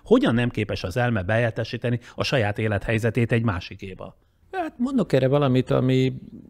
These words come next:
Speaker 2: eszembe jut erről. Például lehet nagyon félni most. Tehát azért Putyin azért elég ijesztő.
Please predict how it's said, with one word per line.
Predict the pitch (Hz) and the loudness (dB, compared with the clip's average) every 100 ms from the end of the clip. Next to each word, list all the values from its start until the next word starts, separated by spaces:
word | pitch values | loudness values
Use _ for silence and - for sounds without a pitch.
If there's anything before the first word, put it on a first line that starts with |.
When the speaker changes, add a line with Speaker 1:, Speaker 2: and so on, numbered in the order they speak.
| - | -6
Speaker 2:
eszembe | 135 - 127 120 120 | -6 -2 0 2 2
jut | 123 - - | 0 -2 -10
erről. | - 120 117 117 120 127 - _ | -2 2 2 2 4 4 2 _
Például | - 160 165 165 170 170 - _ _ _ - | -2 0 2 2 2 2 -2 _ _ _ -2
lehet | 175 147 120 | 2 2 4
nagyon | 139 135 135 | 4 4 2
félni | 131 147 98 92 92 | 0 0 0 0 -4
most. | 92 98 - - - - _ _ - | -4 -6 -10 -14 -20 -20 _ _ -20
Tehát | - - _ 123 113 | -20 -20 _ -10 -4
azért | 113 | -4
Putyin | - 185 - 226 220 214 _ _ | 2 0 4 2 4 0 _ _
azért | - - | -6 -4
elég | - 85 87 | -6 -8 -8
ijesztő. | 95 90 - - 117 113 | -8 -8 -10 -6 -4 -4